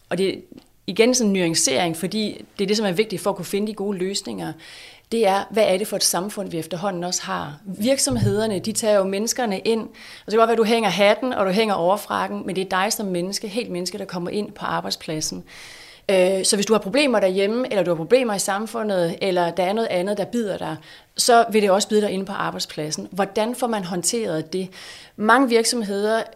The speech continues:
rigtig, rigtig mange på det private område, de har jo helbredsforsikringer, de har jo psykologordninger, de har alt muligt,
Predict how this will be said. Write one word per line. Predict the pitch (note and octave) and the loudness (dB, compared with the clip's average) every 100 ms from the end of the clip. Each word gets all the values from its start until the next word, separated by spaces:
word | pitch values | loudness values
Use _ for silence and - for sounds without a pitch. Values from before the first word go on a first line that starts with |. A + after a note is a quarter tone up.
| _ _ - | _ _ -14
rigtig, | G#3 A3+ B3+ B3+ G#3+ | 0 2 2 2 0
rigtig | F#3+ F#3+ G3+ | 0 0 -4
mange | F3+ E3+ F3+ G3+ | -2 -2 -4 -6
på | F#3 | -8
det | E3 | -4
private | F#3 F#3+ | -2 -2
område, | E3 F3+ E3+ | -2 -4 -4
de | G#3 | -4
har | G3 | -4
jo | |
helbredsforsikringer, | F3 G#3+ A#3+ - E3 - F3+ G3 E3+ D#3+ | -2 -4 -4 -6 -6 -6 -6 -8 -8 -6
de | F3+ | -4
har | |
jo | G3 | -2
psykologordninger, | - A3 A3+ B3 B3 E3 E3 D#3+ F#3 E3 | -2 -2 0 2 2 2 0 -2 -4 -4
de | E3 E3 A3+ | -6 -6 -6
har | G#3 A3 G#3+ - | -2 -2 -2 0
alt | A#3+ - | -2 0
muligt, | G#3+ A3+ A#3 B3+ C4 C4 | 0 2 4 4 2 -2